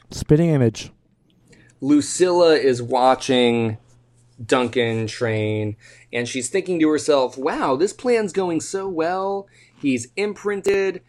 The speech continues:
Speaker 2: He's doing awesome. I'm gonna have to fuck a child. Wait a
Speaker 1: <laughs>
Speaker 2: minute. Hold up. <laughs>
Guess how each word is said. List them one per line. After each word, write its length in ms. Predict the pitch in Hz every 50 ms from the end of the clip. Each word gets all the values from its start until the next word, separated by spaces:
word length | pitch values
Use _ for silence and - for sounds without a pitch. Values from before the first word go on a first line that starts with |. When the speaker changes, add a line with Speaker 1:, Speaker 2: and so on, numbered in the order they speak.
| _ _ _ _ _
Speaker 2:
He's 320 | - 175 180 180 160 135
doing 340 | 123 151 143 127 120 110 117 -
awesome. 800 | - 165 175 180 175 175 - 196 190 185 180 180 180 180 180 180 170 _ _ _ _ _ _ _ _ _ _ -
I'm 180 | 131 143 151 151
gonna 160 | 151 143 131
have 200 | 127 135 123 123 -
to 80 | 117
fuck 300 | 107 - - 143 120 110
a 60 | 120
child. 760 | - - - - 160 165 170 175 175 180 180 180 175 156 139 147
Wait 220 | 190 208 202 190
a 120 | 254 254
Speaker 1:
<laughs> 20 | 156
Speaker 2:
minute. 340 | 120 110 208 175 107 107 -
Hold 420 | - - 285 302 294 311 269 214
up. 640 | 220 - - 156 - 233 240 240 220 - - 247 220 - - 220 - 254 233 - 269 240 - - - - 233 - -
<laughs> 0 | -